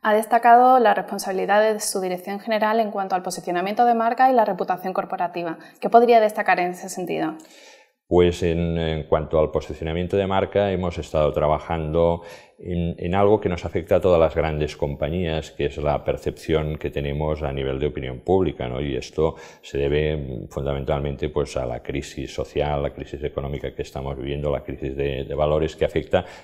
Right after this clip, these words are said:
Speaker 2: a las grandes compañías que son percibidas como empresas distantes del cliente, distantes del ciudadano, y por eso hemos estado trabajando muchísimo en un proyecto de reposicionamiento de marca,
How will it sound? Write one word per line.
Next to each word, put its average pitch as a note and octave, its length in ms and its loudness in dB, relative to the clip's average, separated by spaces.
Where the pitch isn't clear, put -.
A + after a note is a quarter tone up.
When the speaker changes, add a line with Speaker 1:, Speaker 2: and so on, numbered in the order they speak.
Speaker 2:
a D2 100 -4
las C#2 160 -2
grandes E2 360 0
compañías D#2+ 600 -4
que D2+ 100 -8
son D2 220 -6
percibidas D2+ 720 -2
como D2 180 -2
empresas D2 480 -4
distantes D2 560 -4
del C2+ 140 -4
cliente, D2 480 -4
distantes C#2 500 -6
del C2+ 160 -4
ciudadano, D2 680 -4
y D2 140 -8
por C2 240 -4
eso D2+ 400 -4
hemos D2 240 -6
estado C#2+ 300 -2
trabajando D2 580 0
muchísimo D2 640 -6
en D2 160 -6
un D#2+ 120 -2
proyecto D#2+ 320 0
de D#2+ 80 4
reposicionamiento D2 800 -4
de D2 120 0
marca, F2 460 0